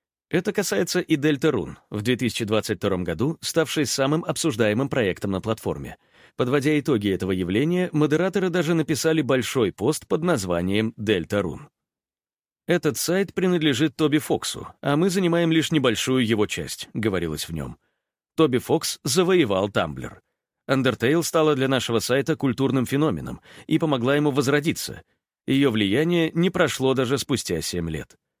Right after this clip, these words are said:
Мы всегда знали, что и Дельта Рун найдёт на Тамблер любящую семью, и эту игру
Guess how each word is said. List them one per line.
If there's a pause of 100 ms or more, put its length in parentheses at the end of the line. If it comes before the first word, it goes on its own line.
(540)
Мы
всегда
знали,
что
и
Дельта
Рун
найдёт
на
Тамблер
любящую
семью, (360)
и
эту
игру